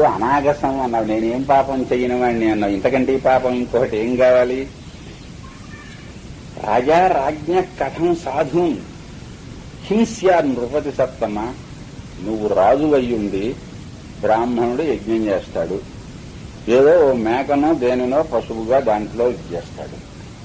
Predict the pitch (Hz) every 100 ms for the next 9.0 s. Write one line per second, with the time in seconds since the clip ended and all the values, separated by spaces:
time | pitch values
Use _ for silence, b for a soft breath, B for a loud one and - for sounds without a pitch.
0 | - 135 139 123 143 - 196 214 196 180
1 | 175 165 135 143 180 175 185 190 180 151
2 | 156 175 180 170 170 170 160 147 170 160
3 | 165 165 170 185 123 85 - - - -
4 | - 117 120 110 113 139 151 147 139 143
5 | 143 165 135 143 151 151 160 131 117 139
6 | 104 143 156 151 147 151 156 156 151 143
7 | 147 139 147 139 139 143 147 147 156 147
8 | 143 139 127 127 120 110 104 104 104